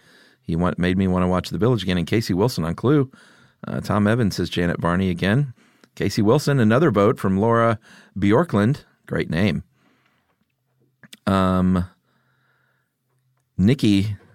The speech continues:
all right, Nikki gives some constructive criticism, Nikki Dennis. "You didn't ask,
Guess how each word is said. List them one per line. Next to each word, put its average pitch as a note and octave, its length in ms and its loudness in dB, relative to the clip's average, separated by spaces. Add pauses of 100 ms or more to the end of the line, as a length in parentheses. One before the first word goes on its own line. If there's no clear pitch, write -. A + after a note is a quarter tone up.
(100)
all F3 80 0
right, C3 160 0
Nikki G#2+ 260 -2
gives F2+ 180 -4
some F2 120 -4
constructive G2 640 -2
criticism, E2+ 500 -2
Nikki D2 200 -4
Dennis. F#2+ 400 -2 (380)
"You G2+ 100 2
didn't C3+ 180 4
ask, B2+ 380 0